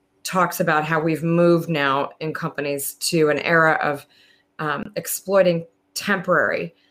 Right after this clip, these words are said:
advantage, that we have the spotlight on a particular product or a leverage point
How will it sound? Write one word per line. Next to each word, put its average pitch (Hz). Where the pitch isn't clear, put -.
advantage, 147
that -
we 165
have 185
the 180
spotlight 170
on 151
a 147
particular 156
product 165
or 151
a 170
leverage 165
point 151